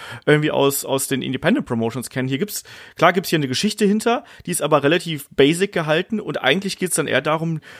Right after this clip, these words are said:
die Leute mit den Aktionen, äh, irgendwie in das Match reinzuziehen, ne? Und, aber das, das funktioniert einfach und ich muss da mal sagen, auch so ein Cedric Alexander, wie der sich jetzt die letzten Jahre gemacht hat und auch,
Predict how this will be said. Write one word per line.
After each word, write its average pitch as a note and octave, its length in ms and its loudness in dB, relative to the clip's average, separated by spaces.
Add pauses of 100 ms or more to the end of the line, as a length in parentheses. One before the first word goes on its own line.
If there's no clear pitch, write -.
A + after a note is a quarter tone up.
(100)
die D#3 80 -2
Leute C#3+ 380 6
mit E3 160 2
den F#3 140 2
Aktionen, G#3 560 -2
äh, B2 160 2
irgendwie C3+ 300 -2
in B2+ 60 -6
das C3 180 0
Match C3 260 2
reinzuziehen, A2+ 640 -2
ne? C#3+ 220 4
Und, C#3 160 -2 (280)
aber C#3 120 0
das, - 260 0
das - 140 -2
funktioniert G#3+ 500 0
einfach C3+ 360 -2
und D#3 220 -2
ich D#3+ 140 -6
muss G3+ 160 2
da F3 80 2
mal D#3+ 100 4
sagen, E3 220 2
auch D3+ 120 -2
so E3+ 100 0
ein D#3 60 -2
Cedric F3 280 -2
Alexander, D3+ 500 2
wie D3 100 -4
der E3 140 6
sich F3+ 140 -2
jetzt E3+ 160 -2
die D3 40 -6
letzten D#3+ 280 0
Jahre D#3 280 2
gemacht D3 440 -2
hat C#3 180 0 (320)
und D#3+ 120 2
auch, E3 100 6